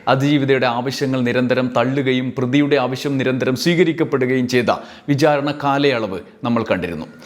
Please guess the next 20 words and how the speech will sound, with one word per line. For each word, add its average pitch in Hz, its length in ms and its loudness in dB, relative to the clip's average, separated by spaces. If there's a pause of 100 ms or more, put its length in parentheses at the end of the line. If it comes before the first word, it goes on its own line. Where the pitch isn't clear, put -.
(160)
സമ്പന്നരും 143 800 2
വമ്പന്മാരും 135 720 2
ഉന്നത 143 380 2 (200)
ബലമുള്ളവരും 123 720 0 (200)
വരിവരിയായി 156 680 2 (120)
പ്രതിയുടെ 160 340 0
പിന്നിൽ 143 340 0 (120)
അണിനിരന്നപ്പോഴും 127 760 0 (240)
തളർന്നു 156 320 2
പോകാതെ 139 520 2 (240)
അതിജീവിതയ്ക്കൊപ്പം 165 920 2
നിന്ന 165 200 0
മലയാളികൾ 143 600 2
വിധി 143 320 -4
കേട്ടത് 120 560 0
നിസ്സംഗതയോടെയാണ് 135 800 0
എന്ന് 110 220 -2 (100)
അതുകൊണ്ടാണ് 113 440 0
ഞാൻ 92 180 -4
പറഞ്ഞത്. 90 280 -2